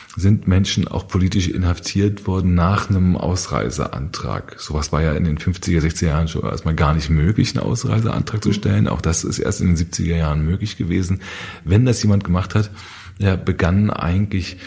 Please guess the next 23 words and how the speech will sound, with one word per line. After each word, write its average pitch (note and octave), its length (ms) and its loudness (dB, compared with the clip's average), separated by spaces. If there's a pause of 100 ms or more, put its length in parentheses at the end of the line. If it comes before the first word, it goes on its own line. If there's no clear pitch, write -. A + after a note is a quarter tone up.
(140)
eine F#2 220 0
Zeit F2 300 2
des F2+ 100 0
Spießrutenlaufens. D#2+ 1300 -4
Also D#2+ 240 -6 (320)
sprich, - 380 -4 (260)
dass - 240 -2
man D#2+ 220 4
entweder C2 240 -4
die - 180 -10
Arbeit, G2+ 560 2
äh, F#2 360 0
verloren F#2 440 0
hat F2+ 140 -2
oder D2+ 80 -6
zumindest E2 300 -2
seine D#2+ 200 -2
Stelle G#2+ 320 2
verloren F#2+ 340 2
hat, F#2 120 2
unwürdige F2 580 2
Arbeiten E2+ 460 0
machen E2+ 400 -2